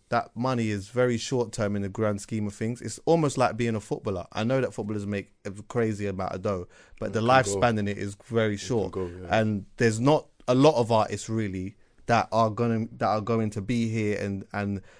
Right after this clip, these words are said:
Speaker 1: stay the test of time. But in that period of time that they're there, they can make a lot of bread and do so, and make that bread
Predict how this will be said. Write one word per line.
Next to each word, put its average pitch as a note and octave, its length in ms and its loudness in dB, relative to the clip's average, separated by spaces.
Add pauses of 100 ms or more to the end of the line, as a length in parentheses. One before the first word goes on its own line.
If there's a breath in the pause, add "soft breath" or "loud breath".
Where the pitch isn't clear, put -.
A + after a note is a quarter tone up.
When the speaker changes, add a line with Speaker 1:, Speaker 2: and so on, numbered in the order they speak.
Speaker 1:
stay B2 300 0
the G#2 120 -2
test - 380 -6
of G2+ 120 -6
time. G#2+ 360 -4 (320 soft breath)
But C#3 320 8 (380 soft breath)
in D#3+ 180 6
that D#3+ 240 4
period C#3+ 300 6
of A#2 100 -2
time B2+ 240 0
that A#2 120 -2
they're A#2 120 2
there, G#2+ 460 0
they A2+ 100 0
can A2+ 200 -2
make G#2+ 260 -2
a G#2+ 80 0
lot A2+ 180 0
of G#2+ 160 -8
bread A#2 300 2
and G2+ 180 -4
do A#2+ 200 0
so, - 200 -6
and A2 160 0
make A#2+ 200 0
that G#2 200 -2
bread A2+ 300 0